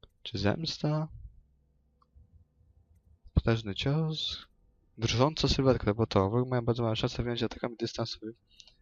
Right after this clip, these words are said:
Kurczę, któreś to było. Nie wiem, czy to nie będzie rączy wojownik.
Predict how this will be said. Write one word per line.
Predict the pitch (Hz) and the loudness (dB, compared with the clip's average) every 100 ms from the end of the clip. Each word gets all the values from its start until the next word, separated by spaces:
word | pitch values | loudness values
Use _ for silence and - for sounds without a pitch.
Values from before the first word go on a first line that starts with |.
| _ _ _ _ - | _ _ _ _ -10
Kurczę, | - 147 - | -6 -4 -4
któreś | - 175 151 | -2 -2 0
to | 131 | 0
było. | 127 104 98 | 2 2 2
Nie | |
wiem, | 127 | -2
czy | - | -4
to | 127 | -4
nie | 123 | -4
będzie | 120 120 120 - _ _ _ _ _ 113 | 0 2 2 -2 _ _ _ _ _ -2
rączy | 117 117 | 2 4
wojownik. | 104 104 120 139 160 - | 6 6 4 0 -6 -4